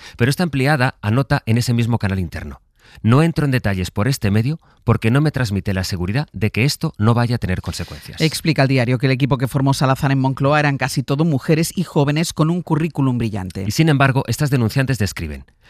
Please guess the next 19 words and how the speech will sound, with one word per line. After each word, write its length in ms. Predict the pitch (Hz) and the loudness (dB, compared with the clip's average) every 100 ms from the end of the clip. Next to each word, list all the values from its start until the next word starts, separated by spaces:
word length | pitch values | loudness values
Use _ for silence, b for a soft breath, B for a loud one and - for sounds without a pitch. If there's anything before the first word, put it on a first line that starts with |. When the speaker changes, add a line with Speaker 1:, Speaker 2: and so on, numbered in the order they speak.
| b - | b 0
Speaker 1:
"Cuando 260 | 113 113 | 2 4
le 100 | 110 | 4
llevabas 400 | 107 135 147 127 | 4 2 2 -2
a 80 | 101 | -4
Salazar 480 | - 87 - 87 - - | -2 -2 -2 -6 -4 0
un 120 | 135 | 2
trabajo 380 | 147 147 - 131 | 2 0 0 -2
para 220 | 101 90 | 0 0
que 120 | 92 | -2
lo 100 | 85 | 0
viera, 340 | 120 117 107 b b b - | 2 2 -2 b b b -2
decía 340 | 107 - 147 | 0 2 -2
que 140 | 113 | 0
ahora 180 | 113 139 | 0 2
es 120 | 120 | 0
cuando 260 | - 98 101 | -2 0 2
él 100 | 131 | 2
le 100 | 113 | 0
ponía 380 | 95 113 143 | 0 2 0